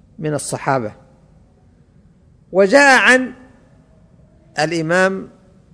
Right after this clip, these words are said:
الشافعي رحمه الله قول آخر بالجمع بين هذه، فسلك بين الأحاديث المتعارضة مسلك الترجيح في قول له،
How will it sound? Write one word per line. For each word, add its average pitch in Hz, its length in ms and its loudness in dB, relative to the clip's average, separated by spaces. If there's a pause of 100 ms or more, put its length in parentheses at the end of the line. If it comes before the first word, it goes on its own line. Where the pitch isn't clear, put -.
(100)
الشافعي 123 580 -8
رحمه 127 320 -12
الله 135 280 -8
قول 220 340 -4
آخر 233 460 -10 (300)
بالجمع 202 600 4
بين 180 240 -2
هذه، 120 340 -10 (1800)
فسلك 240 540 2
بين 196 300 -2
الأحاديث 185 540 -4
المتعارضة 139 800 -4
مسلك 165 420 -8
الترجيح 165 480 -10
في 143 280 -10
قول 190 420 -4
له، 208 260 -6